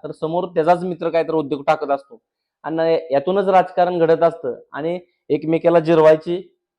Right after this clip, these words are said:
अ, गोष्ट घडत असते. खरं तर पुरंदावड येथील जे, अ, गणेशाचं मंडळ आहे, विघ्नहर्ता गणेश मंडळ, यांनी अतिशय स्तुत्य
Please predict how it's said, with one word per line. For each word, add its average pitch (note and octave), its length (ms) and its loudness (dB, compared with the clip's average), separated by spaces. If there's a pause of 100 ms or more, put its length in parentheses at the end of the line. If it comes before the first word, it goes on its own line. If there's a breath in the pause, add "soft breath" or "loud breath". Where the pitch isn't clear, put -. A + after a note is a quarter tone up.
(200)
अ, - 60 -8 (560)
गोष्ट D3+ 480 2
घडत E3+ 280 8
असते. B2+ 280 2 (480)
खरं F#3+ 200 4
तर A3+ 260 2 (320)
पुरंदावड F#3 440 4
येथील G3+ 280 2
जे, G#3+ 220 2 (440)
अ, C3+ 80 -8 (500)
गणेशाचं F3 380 -2
मंडळ E3 300 6
आहे, G#2+ 240 6 (400)
विघ्नहर्ता D#3 500 0
गणेश C#3+ 300 -4
मंडळ, C3 240 -8 (580)
यांनी D#3+ 260 0
अतिशय F#3 400 2
स्तुत्य G3 560 -2